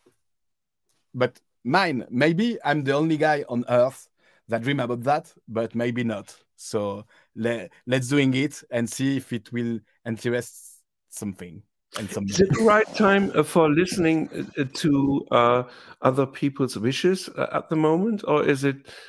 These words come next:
Speaker 2: uh, too early, or will you, uh, is it planned to, uh, yeah, to, to listen to the,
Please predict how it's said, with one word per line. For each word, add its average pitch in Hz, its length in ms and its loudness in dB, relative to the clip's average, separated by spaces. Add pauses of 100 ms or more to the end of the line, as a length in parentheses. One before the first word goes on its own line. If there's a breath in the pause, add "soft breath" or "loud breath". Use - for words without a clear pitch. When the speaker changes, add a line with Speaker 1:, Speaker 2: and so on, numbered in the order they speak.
(200 loud breath)
Speaker 2:
uh, 123 800 4 (240)
too - 260 -6
early, 151 340 4
or 131 180 2
will 139 240 0
you, 151 320 -4
uh, 127 200 2 (380)
is 131 120 -6
it 143 100 -2 (260)
planned 160 580 0
to, 135 420 -2 (600 soft breath)
uh, 117 400 2 (180)
yeah, 120 200 2 (180)
to, 117 420 -6 (400 soft breath)
to 123 140 -2
listen 160 320 2
to 147 480 -2
the, 127 160 -6